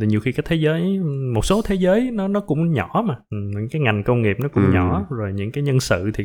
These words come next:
Speaker 1: nhiều khi cũng chơi với nhau và cũng biết hết mà. Nên là cái hậu quả nó lớn thì đó, đó, cho nên là khi mà anh nghe câu này thì đối với bản thân anh á, <laughs> thì nó hơi kỳ, nhưng <laughs> nếu nó gọi là đưa ra lời khuyên, quay lại, không,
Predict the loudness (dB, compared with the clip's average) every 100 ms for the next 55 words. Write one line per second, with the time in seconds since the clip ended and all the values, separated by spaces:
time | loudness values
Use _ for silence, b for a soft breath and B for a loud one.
0 | -4 -4 -2 -4 -4 -6 0 2 4 2
1 | 0 -2 -2 -2 -2 0 2 2 0 -4
2 | -2 -4 -4 0 2 4 4 4 4 2
3 | 4 2 2 0 -2 -2 0 0 2 0
4 | 0 0 -4 -6 -4 -2 0 -2 -4 -4
5 | -4 -4 -4 -4 -6 -4 0 2 2 2
6 | 2 2 2 0 -4 -8 -16 -12 -8 -8
7 | -8 -16 _ _ -8 -6 B B _ _
8 | _ _ _ _ -2 2 2 4 6 6
9 | 4 0 0 0 -2 -6 -10 _ _ -6
10 | -4 -2 -4 -6 -12 -16 -18 B B B
11 | B _ _ _ 0 4 4 4 4 4
12 | 6 6 6 4 4 2 0 -6 -20 _
13 | -18 0 2 2 -2 -8 -16 -6 -2